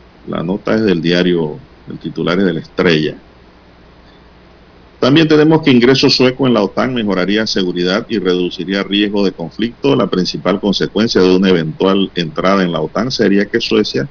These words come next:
formaría parte de su seguridad colectiva, dijo en rueda de prensa la ministra de Exteriores, Ann Linde.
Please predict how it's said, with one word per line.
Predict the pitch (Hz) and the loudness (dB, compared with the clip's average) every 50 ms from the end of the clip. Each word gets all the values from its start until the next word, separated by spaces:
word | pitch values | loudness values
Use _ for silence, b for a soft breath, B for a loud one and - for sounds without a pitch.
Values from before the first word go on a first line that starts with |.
| - - _ - - - | -12 -20 _ -20 -20 -6
formaría | - 135 - - 113 107 107 95 | -4 -4 -2 0 0 0 0 0
parte | - - 107 107 - - 117 | 0 -2 -2 -2 0 0 2
de | 107 110 - | 4 4 2
su | - 92 | 2 -2
seguridad | 87 - 82 80 82 82 82 87 90 - | -4 -2 -2 -2 0 2 0 0 0 0
colectiva, | 107 95 82 73 - - - 131 113 95 82 | 0 0 0 0 -4 -4 -2 0 0 0 0
dijo | 82 87 92 95 98 | 0 -2 0 0 -2
en | 92 | -2
rueda | 80 92 92 92 101 110 | 0 2 2 4 4 2
de | 107 95 | 0 -2
prensa | - - 92 95 95 - - 98 | -2 -2 -2 -2 -2 -2 -2 -2
la | 101 107 104 | -2 -2 -2
ministra | 104 92 87 92 92 - - - 92 87 82 | -2 -2 -4 -4 -6 -8 -6 -4 -4 -2 -2
de | 78 | -4
Exteriores, | - - - 78 76 80 90 95 98 98 95 - - - | -6 -6 -8 -6 -2 0 2 2 2 2 0 -2 -8 -4
Ann | - 107 104 101 95 | -2 -2 0 0 0
Linde. | 92 98 110 110 98 82 71 67 55 52 | 2 2 2 2 0 -2 -4 -6 -10 -12